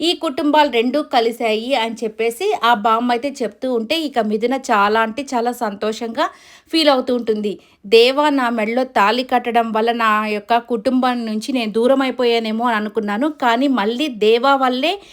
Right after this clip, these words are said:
నా రెండు కుటుంబాలు కలిశాయని" చెప్పేసి మిథున చాలా అంటే చాలా హ్యాపీగా ఫీల్ అవుతూ సంతోషంగా ఉంటే, దానిని చూసిన దేవా కూడా నిజంగా చాలా హ్యాపీగా ఫీల్ అవుతాడు మిథున హ్యాపీనెస్‌ని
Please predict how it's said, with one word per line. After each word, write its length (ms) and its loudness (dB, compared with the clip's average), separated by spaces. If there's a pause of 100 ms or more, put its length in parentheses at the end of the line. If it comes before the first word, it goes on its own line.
(180)
నా 180 4
రెండు 280 0
కుటుంబాలు 580 2
కలిశాయని" 640 0
చెప్పేసి 460 -4
మిథున 300 -2
చాలా 480 4
అంటే 240 0
చాలా 340 2
హ్యాపీగా 520 -2
ఫీల్ 260 -2
అవుతూ 340 -2 (320)
సంతోషంగా 600 2
ఉంటే, 300 -2
దానిని 380 0
చూసిన 240 -4
దేవా 400 2
కూడా 420 0 (320)
నిజంగా 360 0
చాలా 340 2
హ్యాపీగా 540 0
ఫీల్ 240 -2
అవుతాడు 340 0
మిథున 300 0
హ్యాపీనెస్‌ని 720 -4